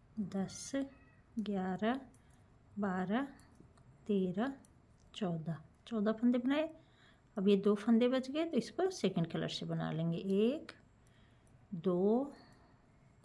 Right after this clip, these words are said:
तीन, चार, पाँच, छः, सात, आठ, आठ फंदे बनाए, दो फंदे फिर छोड़ दिए, दो फंदे पहले छोड़े थे, दो फंदे इस बार छोड़ दिए।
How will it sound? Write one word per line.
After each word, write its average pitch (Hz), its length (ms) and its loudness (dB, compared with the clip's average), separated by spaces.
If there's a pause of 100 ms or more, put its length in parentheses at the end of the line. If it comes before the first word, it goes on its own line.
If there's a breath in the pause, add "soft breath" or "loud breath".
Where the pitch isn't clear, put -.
(180)
तीन, 190 600 4 (880 soft breath)
चार, 190 540 -2 (760 soft breath)
पाँच, 180 420 2 (680)
छः, 196 580 2 (800 soft breath)
सात, 185 680 -4 (360)
आठ, 151 360 -8 (300)
आठ 190 180 0
फंदे 220 240 4
बनाए, 277 260 2
दो 226 140 2
फंदे 214 240 2
फिर 151 180 -4
छोड़ 165 240 -4
दिए, 170 120 0
दो 180 140 -2
फंदे 202 220 2
पहले 208 260 4
छोड़े 262 220 -2
थे, 392 160 0
दो 226 160 6
फंदे 202 280 4
इस - 160 -4
बार 160 180 2
छोड़ 165 280 -4
दिए। 165 240 -4